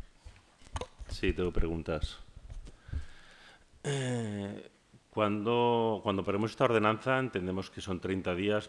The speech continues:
pero sí que nos preocupa saber cuándo entra en vigor y cómo se va a aplicar en el recibo a la gente, ¿vale?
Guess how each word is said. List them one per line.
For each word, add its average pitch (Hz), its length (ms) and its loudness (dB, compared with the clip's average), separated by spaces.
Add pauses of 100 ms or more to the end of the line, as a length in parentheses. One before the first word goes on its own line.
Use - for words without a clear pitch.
pero 87 200 -2
sí - 120 -12
que 101 120 -2
nos - 380 -8 (120)
preocupa 95 380 -2
saber 98 520 0 (220)
cuándo 107 420 4
entra 92 360 0
en 95 120 -2
vigor 107 520 0 (640)
y 98 80 -6
cómo 104 240 0
se 104 160 2
va 104 80 6
a - 20 2
aplicar 98 340 0
en 98 100 2
el 92 120 2
recibo 82 800 -4
a 80 80 -6
la 78 100 -8
gente, 87 480 -4 (680)
¿vale? 87 300 -8